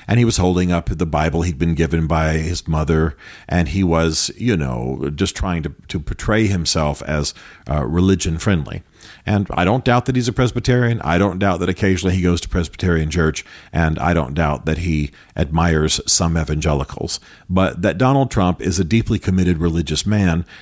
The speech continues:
that he is principled, uh, that he is a devoted Christian as he likes to portray himself, I think we all know is very, very questionable. Uh, he also is not very articulate when it comes to religion, and that's gonna be important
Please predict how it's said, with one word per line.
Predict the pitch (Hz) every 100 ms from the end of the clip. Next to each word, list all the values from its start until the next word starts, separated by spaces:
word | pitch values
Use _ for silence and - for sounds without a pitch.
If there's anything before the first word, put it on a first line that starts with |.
| -
that | 87 87
he | 82
is | -
principled, | - 143 135 - 69 65 76 - - -
uh, | - 80 76
that | 69 92
he | 95 98
is | 85
a |
devoted | 85 87 104 98 -
Christian | 95 - - 78
as | 76 85 90
he |
likes | 78 76 -
to | -
portray | 80 120
himself, | 107 78 80 76
I | 80
think | 85 - 123 -
we | 85
all | 76 76
know | 76
is | 73 -
very, | 82 92 82
very | 80 69 69
questionable. | - 110 - 62 - 64 - - - - - -
Uh, | 85 82
he | 92 127
also | 123 185 110
is | 90 85
not | 92 101
very | 98
articulate | 92 - 185 - -
when | 60 76
it |
comes | - 76 73
to | 73
religion, | 73 73 110 82
and | 90
that's | 113 165 -
gonna | 117 92
be | 85
important | 76 - 69 62 85